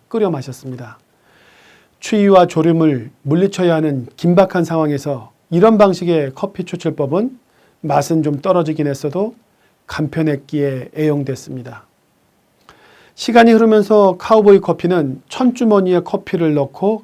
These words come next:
끓이는 방식으로 발전했습니다. 이렇게 하면 물에 녹지 않는 커피 찌꺼기가 치아에 달라붙어 불쾌감을 주는 일을 막을 수 있었던 것이죠.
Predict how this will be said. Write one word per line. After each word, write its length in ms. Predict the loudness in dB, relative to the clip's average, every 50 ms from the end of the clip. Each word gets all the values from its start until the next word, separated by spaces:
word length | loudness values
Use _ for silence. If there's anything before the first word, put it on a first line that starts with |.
| _ _ -4
끓이는 320 | -2 0 2 2 2 2
방식으로 420 | 0 -2 -2 -4 -6 -8 -10 -10
발전했습니다. 840 | -8 -10 -10 -10 -8 -10 -10 -10 -12 -14 -14 -14 -14 -16 -18 -20 -20 _ _ _ _ _ _ _ _ _ _ _ _ _ _ _
이렇게 360 | -2 4 4 4 4 4 -2 0
하면 460 | 0 2 2 2 2 2 0 -4 -6 -4
물에 260 | -2 2 2 2 4
녹지 320 | 4 2 0 0 0 0
않는 200 | 0 2 0 -4
커피 360 | -4 -4 -6 -4 -2 -4 -4
찌꺼기가 720 | -4 -4 -8 -8 -2 0 0 0 0 -2 -2 -2 -2 -6 _ _ _ _ _ _ _ _ _
치아에 480 | -16 -6 2 6 8 8 8 8 6
달라붙어 840 | 4 4 2 2 4 4 4 2 0 -4 -8 -6 -4 -4 -4 -4 -8 -14 _ _
불쾌감을 640 | -4 -4 -2 -2 -2 0 2 2 2 2 0 -2
주는 300 | -2 -4 -4 -4 -2 -4
일을 240 | -4 -4 -4 -4 -4
막을 280 | -4 -4 -4 -4 -4 -4
수 120 | -4 -6
있었던 340 | -8 -8 -8 -12 -10 -10 -10
것이죠. 460 | -10 -10 -12 -16 -18 -18 -20 -20 -20